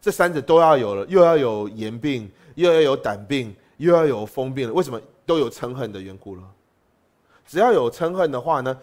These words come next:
应该是从什么？这三者病相等的而生起，都会变成什么？有相等的、相-，相等、平等的这种，这种过患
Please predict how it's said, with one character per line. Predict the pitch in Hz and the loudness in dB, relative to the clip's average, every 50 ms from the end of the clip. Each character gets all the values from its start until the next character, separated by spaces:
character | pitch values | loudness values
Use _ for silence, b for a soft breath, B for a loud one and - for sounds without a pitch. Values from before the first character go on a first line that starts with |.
| B B B | B B B
应 | 160 170 | -8 -2
该 | 175 175 175 | 0 0 0
是 | 170 170 165 | 0 -4 -10
从 | - 135 127 | -10 -8 -8
什 | 131 127 | -8 -8
么？ | 107 101 95 b b b b | -10 -12 -14 b b b b
这 | - 185 | -8 -8
三 | 170 - 185 160 165 170 | -4 -2 -2 -2 -2 -4
者 | 143 123 104 95 | -4 -6 -8 -8
病 | - - 165 143 123 113 - b b b b | -8 -8 -8 -8 -8 -12 -16 b b b b
相 | - - - - 202 180 190 202 196 | -20 -12 -2 -2 0 0 0 -2 -2
等 | 160 143 113 107 | -2 -4 -4 -4
的 | 101 104 104 104 | -6 -8 -8 -6
而 | - 107 110 107 110 113 117 120 | -4 -2 -2 0 0 0 -2 -2
生 | 120 - 139 143 | -4 -4 -8 -8
起， | 123 113 | -8 -6
都 | 107 147 | -2 2
会 | 156 160 | 2 2
变 | 156 151 131 | 2 -2 -8
成 | 127 | -8
什 | 123 120 | -10 -12
么？ | 107 101 b b b | -12 -14 b b b
有 | - 135 | -8 -8
相 | 123 - - 170 170 175 185 | -8 -2 0 0 2 2 0
等 | 156 147 104 98 | -2 -4 -4 -4
的、 | 104 104 | -8 -10
相-， | - - 165 160 156 151 | -10 -8 -8 -8 -8 -6
相 | - - 170 180 175 | -2 -2 -2 -2 -2
等、 | 143 113 104 | -6 -8 -10
平 | - - 135 151 180 | -10 -10 -8 -6 -2
等 | 170 139 117 | -2 -4 -4
的 | 110 107 | -4 -8
这 | 110 139 | -6 -6
种， | 127 117 | -8 -8
这 | 110 113 | -8 -8
种 | 143 127 113 | -10 -10 -10
过 | 101 127 120 | -10 -10 -8
患 | 117 131 117 104 | -6 -6 -6 -6